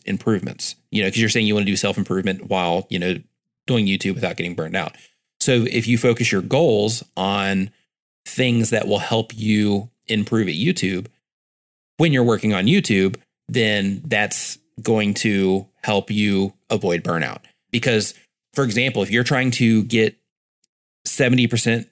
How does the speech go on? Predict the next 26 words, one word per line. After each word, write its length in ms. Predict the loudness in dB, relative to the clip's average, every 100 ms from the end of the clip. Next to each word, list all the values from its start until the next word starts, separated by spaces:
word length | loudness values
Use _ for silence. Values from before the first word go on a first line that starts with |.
| -6
of 160 | -4
people 300 | 0 2 2
to 100 | 0
watch 340 | 0 0 0 0
your, 160 | 0
to 180 | 0 -4
keep, 180 | 0 0
still 220 | 2 2
be 80 | 4
watching 260 | 2 2
your 100 | 0
videos 300 | 2 2 2
at 100 | 2
the 180 | 0 -2 0
two 160 | 0 2
minute 220 | 2 2
mark 260 | 0 -2 0
or 60 |
sixty 340 | 0 0 0 -2
percent 300 | 0 0 0
or 60 |
whatever 240 | 2 0 -2
your 100 | -4
personal 280 | -2 -2 -2
goal 200 | 0 0
is, 140 | -4